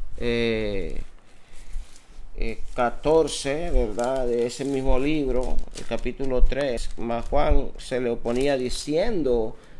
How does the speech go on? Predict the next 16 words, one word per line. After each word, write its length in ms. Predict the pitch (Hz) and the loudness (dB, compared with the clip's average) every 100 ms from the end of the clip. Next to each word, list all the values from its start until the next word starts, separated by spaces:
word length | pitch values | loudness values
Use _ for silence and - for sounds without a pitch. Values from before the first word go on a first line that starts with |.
| - | -8
'Yo 260 | 135 151 | -2 0
no 200 | 190 180 | 2 0
necesito 600 | 156 143 135 - 139 131 | 0 -4 -6 -4 -2 -2
ser 360 | 123 - 123 113 | -2 -4 -4 -4
bautizado, 680 | 117 117 113 - 120 117 117 | -8 -10 -10 -6 -2 0 2
yo 180 | 117 196 | 4 6
necesito 540 | 175 - 127 131 - 127 | 4 0 -2 -2 -2 0
ser 160 | 123 | 0
bautizado 640 | 123 110 113 - 123 113 | 0 -2 -4 -2 -2 -2
por 240 | - 107 - | -4 -4 -2
ti, 280 | 170 131 98 - - - - | -2 -2 -6 -14 -16 -16 -10
y 140 | - 127 | -6 -6
tú 340 | - 247 226 | -4 0 0
vienes 480 | 143 139 139 131 - | 2 0 0 -2 -4
a 80 | 139 | -4
mí'". 360 | 180 226 131 | -2 -4 -6